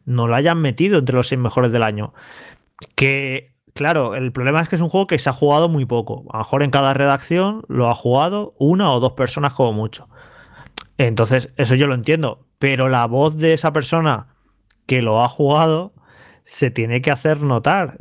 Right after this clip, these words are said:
tiene que hacer la fuerza suficiente como para decir en esa redacción, "Oye, que este juego al que le da un nueve, un nueve y medio o incluso un diez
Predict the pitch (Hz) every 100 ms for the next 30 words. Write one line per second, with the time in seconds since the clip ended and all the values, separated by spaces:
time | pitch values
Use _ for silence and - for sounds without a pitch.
0 | - 135 131 139 131 139 139 135 - 123
1 | 117 139 156 143 160 160 156 180 175 131
2 | 120 120 113 - 123 123 120 117 113 110
3 | - 107 107 - - - - 107 151 123
4 | - _ _ - 110 - 135 - 131 147
5 | 143 139 131 135 127 139 139 131 151 160
6 | 143 143 151 151 127 160 165 151 143 135
7 | 135 143 139 156 185